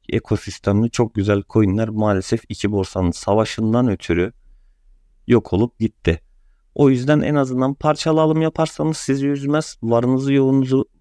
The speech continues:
yatırın demiyorum. Böbreğinizi basın demiyorum. Ama bu seviyelerin altı artık böyle dört doların altı dolar cost average yapmak için yani kumbara mantığıyla coin biriktirmek için mantıklı seviyeler.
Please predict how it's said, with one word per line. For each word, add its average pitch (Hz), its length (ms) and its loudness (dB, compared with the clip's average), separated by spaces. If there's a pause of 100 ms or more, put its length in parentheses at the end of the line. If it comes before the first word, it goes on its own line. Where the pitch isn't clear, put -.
(100)
yatırın 135 460 0
demiyorum. 110 420 0
Böbreğinizi 120 560 2
basın 123 300 0
demiyorum. 123 400 0
Ama 135 240 -2
bu 131 60 -8
seviyelerin 127 680 0
altı 110 380 0
artık 110 260 -2
böyle 98 240 0
dört 127 260 0
doların 101 340 2
altı 92 380 -4 (880)
dolar 139 360 4
cost - 400 -2
average 113 440 2
yapmak - 500 -4
için 113 400 -2 (100)
yani 107 240 0
kumbara 135 500 2
mantığıyla 92 760 0 (880)
coin 139 340 4
biriktirmek 92 540 0
için 139 280 -2
mantıklı 110 440 -2
seviyeler. 90 420 -2